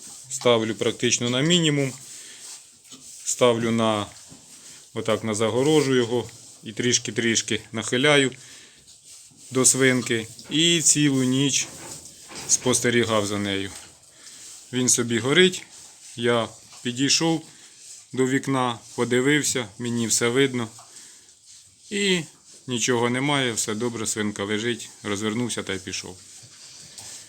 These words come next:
В майбутньому, звісно, хочу все це діло трішки-трішки,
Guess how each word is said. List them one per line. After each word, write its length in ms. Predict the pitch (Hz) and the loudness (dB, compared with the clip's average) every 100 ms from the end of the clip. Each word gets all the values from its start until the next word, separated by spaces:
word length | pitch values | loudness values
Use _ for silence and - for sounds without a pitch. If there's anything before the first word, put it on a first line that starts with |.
| - - | -20 -8
В 40 | 143 | 0
майбутньому, 580 | 160 185 208 143 123 110 | 2 2 2 2 0 -2
звісно, 400 | 120 117 117 101 | 0 0 0 -2
хочу 460 | - - 123 110 113 | -6 -4 -2 -2 -4
все 320 | 101 - 113 | -6 -6 -2
це 160 | 104 107 | -2 -2
діло 340 | 107 110 104 | -2 0 -2
трішки-трішки, 920 | 98 110 107 - 101 107 101 - 101 | -4 -2 -2 -2 -4 -2 -2 -2 -6